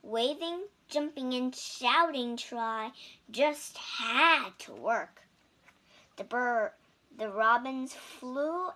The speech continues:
out of the bush, but they could not fly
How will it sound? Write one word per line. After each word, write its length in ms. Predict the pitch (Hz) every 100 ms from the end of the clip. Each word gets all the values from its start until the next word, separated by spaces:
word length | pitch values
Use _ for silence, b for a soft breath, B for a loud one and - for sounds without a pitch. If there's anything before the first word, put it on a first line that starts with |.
| -
out 280 | 240 247 254
of 120 | 247
the 120 | 254
bush, 580 | 208 214 233 - - - _ _ _ _ b b b -
but 340 | 247 - - _ _ -
they 140 | 226
could 340 | - 202 147 175
not 300 | 220 403 -
fly 600 | - 359 349 277 -